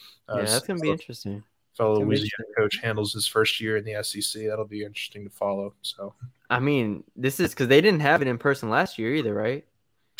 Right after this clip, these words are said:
Speaker 2: It's the past two years they haven't had it in person.
Speaker 1: I think so. They might have. I definitely didn't go last year if they did. Um, yeah, I've kinda watched, I think, the last couple of years,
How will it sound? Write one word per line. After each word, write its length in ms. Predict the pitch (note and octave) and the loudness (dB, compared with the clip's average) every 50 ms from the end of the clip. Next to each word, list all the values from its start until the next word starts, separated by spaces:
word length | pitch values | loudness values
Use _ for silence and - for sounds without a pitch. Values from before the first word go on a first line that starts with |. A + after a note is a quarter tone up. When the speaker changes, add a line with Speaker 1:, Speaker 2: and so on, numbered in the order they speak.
| - - - - _ _ _ _ _ _ _ - - _ | -12 -12 -14 -20 _ _ _ _ _ _ _ -20 -20 _
Speaker 2:
It's 100 | - - | -16 -12
the 80 | - A#2 | -2 2
past 240 | C#3+ C3+ B2+ - - | 4 4 4 2 0
two 100 | - C#3 | -2 0
years 240 | C#3 D3 D3+ D3+ D3 | 2 2 2 0 0
they 100 | D3 C#3+ | 0 0
haven't 180 | D3 D3 D3+ | 0 0 -2
had 120 | D#3 D#3 D#3 | -2 -2 -2
it 40 | D#3 | -2
in 80 | D#3 | -4
person. 420 | - E3+ E3+ - - F3+ F3+ F3+ - | -4 -4 -2 0 0 -2 -2 -6 -12
Speaker 1:
I 440 | _ _ _ _ _ _ _ - | _ _ _ _ _ _ _ 4
think 140 | E3+ F#3 F#3 | 4 4 4
so. 480 | - - - F#3 F3+ F3+ F#3 F#3 F3+ D#3 | 4 2 4 4 6 6 6 6 6 6
They 80 | C3+ | 6
might 380 | C3 B2 B2 B2+ C#3+ D#3 D#3 D#3 | 6 6 6 8 8 8 8 8
have. 320 | D#3+ D#3 D3+ C#3+ - - - | 6 6 4 0 -4 -4 -2
I 120 | B2 B2+ | 0 2
definitely 520 | A#2+ A2 - - C3 C3+ C3 - C#3 B2+ A#2+ | 2 2 4 6 6 6 6 4 2 2 4
didn't 300 | - B2 A#2+ A2+ G#2 G2 | 4 2 2 2 0 2
go 240 | - - A#2+ A#2+ | 6 6 8 8
last 360 | A#2+ B2+ B2+ B2+ B2+ - - - | 8 6 6 4 4 2 4 4
year 140 | B2+ B2 | 4 4
if 80 | B2 B2 | 4 4
they 140 | A2 A2 G2+ | 2 0 2
did. 480 | G2+ A2 A2+ A#2 A#2 A2+ A#2 A2 - | 2 4 6 6 6 6 4 0 -2
Um, 400 | G#2 G#2+ G#2 G#2 G2+ G2+ G2+ F#2+ - | 0 0 2 2 0 0 -2 -4 -4
yeah, 160 | A2+ A2 G#2 | -2 0 2
I've 240 | A2 A2 G2+ G2+ _ - | 2 2 0 -2 _ -4
kinda 240 | - B2+ A#2 A2 | 0 0 2 2
watched, 300 | G#2 G#2 G#2+ G#2+ - - - | 4 4 2 2 2 -2 -6
I 40 | - | -4
think, 220 | - A2 G2+ - | -6 -6 -4 -2
the 60 | G#2+ | 0
last 380 | G#2 G#2 G#2 - - - _ _ - | 0 0 0 0 -2 -6 _ _ 0
couple 260 | - A2+ - - G#2+ | 0 0 0 0 -2
of 40 | G#2 | -2
years, 500 | G#2+ G#2+ G#2+ G#2+ G#2 - - - - | 0 0 0 0 -2 -2 -4 -8 -10